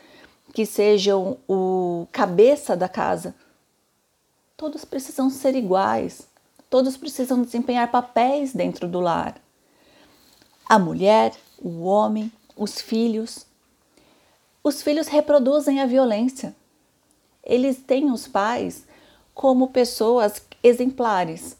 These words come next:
E se eles derem maus exemplos,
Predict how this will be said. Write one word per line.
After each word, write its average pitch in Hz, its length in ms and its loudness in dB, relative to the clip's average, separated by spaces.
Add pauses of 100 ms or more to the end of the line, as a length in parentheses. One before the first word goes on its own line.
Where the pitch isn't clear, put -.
(1160)
E 277 80 -2
se 277 140 -4
eles 294 240 -4
derem 208 320 4
maus 254 760 -2
exemplos, 190 800 -2